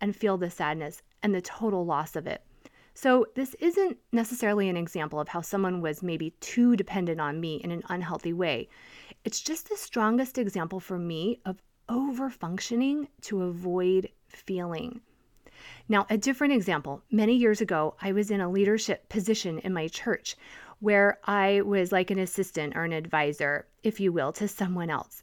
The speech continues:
And the person who led the group was very involved in all the details, and wanted things to go a certain way. And I think this was a way for her to cope with her anxiety, but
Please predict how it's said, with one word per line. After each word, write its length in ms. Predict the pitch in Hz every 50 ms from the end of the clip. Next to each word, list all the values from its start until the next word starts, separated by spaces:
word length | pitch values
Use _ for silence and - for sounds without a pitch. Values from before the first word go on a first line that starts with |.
| _ -
And 160 | - 214 208 220
the 60 | 220
person 540 | - - 277 294 285 - 339 330 320 294 - - - - -
who 160 | - - 240 214
led 260 | 202 208 185 202 208
the 80 | 254
group 260 | 233 - 185 185 180 -
was 220 | 190 190 185 - 190 - _ _
very 580 | - 175 180 208 214 220 226 220 233 240 247 247
involved 560 | 240 233 190 165 147 151 160 175 190 196 - _ -
in 140 | 196 208 - - -
all 320 | 160 160 160 170 180 196
the 140 | 202 226 208
details, 640 | - 214 220 208 214 202 185 156 139 131 - - - _ _ _ _ _ _ _ _ - 180
and 160 | 175 175 160
wanted 500 | 170 165 165 175 196 226 254 262 233 202
things 300 | - 190 180 175 175 -
to 140 | - - 180
go 240 | 180 160 156 156 -
a 80 | - 160
certain 420 | - - 170 156 - - 170 170
way. 400 | 185 226 269 269 190 139 - - _ _ - - - - - - - - -
And 120 | - 190 185
I 100 | 185 190
think 400 | - - 285 359 453 494 - -
this 240 | - 311 285 - -
was 140 | 269 254 233
a 80 | 277
way 340 | 226 190 180 156 151 180 220
for 140 | 226 - 214
her 160 | 185 202 226
to 100 | 220 208
cope 320 | 202 - - 226 226 220 214
with 140 | 196 185
her 180 | - 196 214 214
anxiety, 480 | 196 185 180 175 - 135 135 143 147 160
but 280 | 185 - 233 240 -